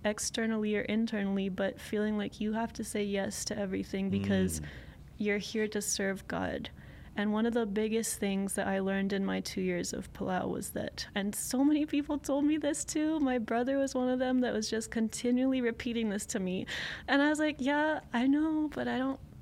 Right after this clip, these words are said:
Speaker 1: but it, I don't think so."
Speaker 2: <laughs>
Speaker 1: Like, deep down, it took a while to sink in, is that if you are not taking care of yourself,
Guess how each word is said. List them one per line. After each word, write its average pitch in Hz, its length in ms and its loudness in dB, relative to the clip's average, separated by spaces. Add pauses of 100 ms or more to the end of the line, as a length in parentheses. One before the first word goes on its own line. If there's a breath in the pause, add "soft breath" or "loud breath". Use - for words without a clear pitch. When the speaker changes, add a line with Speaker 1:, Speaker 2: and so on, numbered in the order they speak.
(120)
Speaker 1:
but 247 140 -2
it, 254 220 -2
I 233 120 0
don't 262 240 0
think 240 280 0
so." 202 480 -2
Speaker 2:
<laughs> - 40 -6
Speaker 1:
Like, 220 300 0 (280)
deep 233 300 0
down, 196 460 -2
it - 240 -6
took 208 220 -4
a 208 60 2
while 196 360 2
to 196 120 -4
sink - 360 -4
in, - 200 -6
is - 180 -6
that - 180 -4 (400 loud breath)
if - 140 -8
you 220 120 0
are 226 60 0
not 240 200 0
taking 240 340 0
care 226 160 -2
of 220 80 -8
yourself, 208 640 0